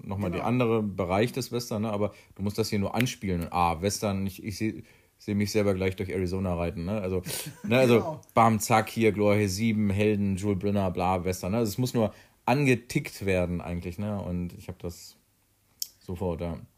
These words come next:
Speaker 2: Genau, ähm, und ich hab ihm, ich hab mir nochmal angeguckt, was Elmer Bernstein noch alles gemacht hat und, äh, war überrascht, dass da nichts, äh, also n-, nicht, nicht viele Filme waren, die ich kannte. Er hat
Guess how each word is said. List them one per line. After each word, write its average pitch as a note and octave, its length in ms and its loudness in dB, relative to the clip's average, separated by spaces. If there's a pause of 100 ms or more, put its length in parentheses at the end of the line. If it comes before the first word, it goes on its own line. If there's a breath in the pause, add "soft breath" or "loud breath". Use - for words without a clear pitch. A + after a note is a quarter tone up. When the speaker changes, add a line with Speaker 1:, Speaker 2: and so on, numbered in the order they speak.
Speaker 2:
Genau, E3 420 -10 (120)
ähm, C#3+ 360 -16
und D#3+ 120 -12
ich D#3+ 120 -16
hab G3 120 -16
ihm, F#3+ 240 -14 (380)
ich - 100 -20
hab G3 120 -16
mir G3 80 -10
nochmal F3 280 -12
angeguckt, F3 440 -14
was D#3+ 160 -12
Elmer D#3+ 340 -12
Bernstein D3+ 500 -14
noch D#3 160 -16
alles D3 280 -16
gemacht B2 260 -18
hat C3 140 -20
und, B2 140 -20 (960 soft breath)
äh, B2 160 -16 (320)
war G3 160 -6
überrascht, G#3 440 -8
dass F#3+ 240 -12
da E3+ 480 -10 (140)
nichts, - 760 -12 (1300)
äh, D3+ 300 -12 (440)
also C#3+ 420 -14 (140)
n-, D3 380 -16
nicht, D3+ 240 -18 (360)
nicht - 220 -20
viele G3 320 -14
Filme E3 320 -10
waren, D3+ 240 -14
die C#3 60 -10
ich C#3 100 -12
kannte. F3+ 200 -14
Er D3 180 -12
hat D#3+ 60 -16